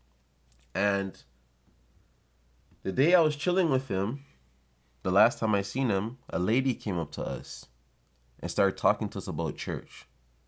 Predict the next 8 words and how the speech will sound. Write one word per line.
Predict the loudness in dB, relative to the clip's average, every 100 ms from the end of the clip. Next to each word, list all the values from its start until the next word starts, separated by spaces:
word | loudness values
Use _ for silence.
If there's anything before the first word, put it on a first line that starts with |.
| _ _ -8
But | -4
she | 0
wasn't | 0 2 2
looking | 2 0 -2
at | -2 0
me | 0 -2 -2
at | -2 -2 -4 -2
all. | 2 4 4 2 -6